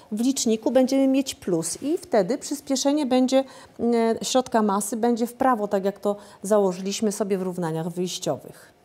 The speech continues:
Natomiast jeśli, y, będzie spełniona relacja odwrotna, y, czyli, y, cosinus alfa będzie, y,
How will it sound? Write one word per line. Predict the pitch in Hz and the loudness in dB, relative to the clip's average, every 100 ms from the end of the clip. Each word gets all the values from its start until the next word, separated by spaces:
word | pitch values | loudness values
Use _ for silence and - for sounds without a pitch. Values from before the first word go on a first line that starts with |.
| _ _ _ _ _ _ _ _ _ _ _ _ _ _ _ _ | _ _ _ _ _ _ _ _ _ _ _ _ _ _ _ _
Natomiast | 190 180 320 311 277 214 | -6 -2 0 0 0 0
jeśli, | 233 240 - 233 - | -2 -2 -4 -4 0
y, | 196 190 | 0 2
będzie | 196 202 | 2 2
spełniona | 208 214 196 208 208 | 0 0 0 2 2
relacja | 185 190 202 - | 2 2 0 -2
odwrotna, | 185 175 160 147 - 156 220 - - - - - | -4 -4 -4 -4 -6 -4 -6 -8 -20 -20 -20 -8
y, | 165 170 | -6 -4
czyli, | - 208 185 196 - - 165 | -2 -2 -2 -6 -10 -6 -6
y, | |
cosinus | 170 214 214 262 240 - | 0 -2 0 0 0 0
alfa | 202 202 208 175 | 2 2 2 0
będzie, | 180 170 165 156 156 - - | 2 0 -2 -4 -6 -12 -20
y, | - | -12